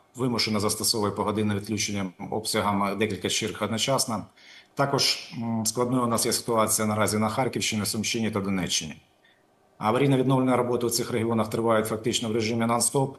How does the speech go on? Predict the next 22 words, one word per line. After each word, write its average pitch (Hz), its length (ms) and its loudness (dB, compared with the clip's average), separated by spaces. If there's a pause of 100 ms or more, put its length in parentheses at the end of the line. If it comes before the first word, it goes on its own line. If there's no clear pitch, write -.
(120)
оскільки 113 420 -4
ворог 110 260 0
щоденно 110 440 0
завдає 104 340 -2
нових 101 320 -2
ударів. 78 340 -2 (840)
А, 113 240 2
крім 135 200 2
того, 139 220 4
внаслідок 131 360 0
нічної 127 320 0
дронової 123 380 0
атаки 127 300 0
є 117 140 2
пошкодження 113 520 -2
енергетичної 110 500 0
інфраструктури 110 640 -2
та 104 360 2
знеструмлені 110 460 -2
споживачі 104 500 -2
на 107 140 0
Одещині. 76 560 -2